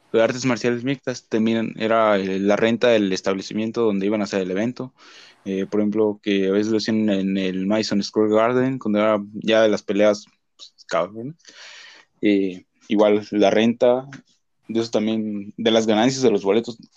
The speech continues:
les tocaba un porcentaje también a los, a los promotores. Y pues igual también de la venta de,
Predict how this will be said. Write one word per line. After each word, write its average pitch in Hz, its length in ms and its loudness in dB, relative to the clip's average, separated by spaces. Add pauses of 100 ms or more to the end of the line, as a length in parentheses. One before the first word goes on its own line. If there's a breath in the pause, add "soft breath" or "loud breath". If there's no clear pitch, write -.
les 98 160 -4
tocaba 110 220 -2
un 107 100 0
porcentaje 104 500 -4
también 104 360 -4
a 101 60 -2
los, - 460 -10
a 101 60 -2
los 98 120 -4
promotores. 123 800 0 (1300 soft breath)
Y 101 80 -12
pues 98 480 -6
igual 113 340 4
también 113 220 2
de 113 60 4
la 104 100 6
venta 107 380 2
de, 92 500 2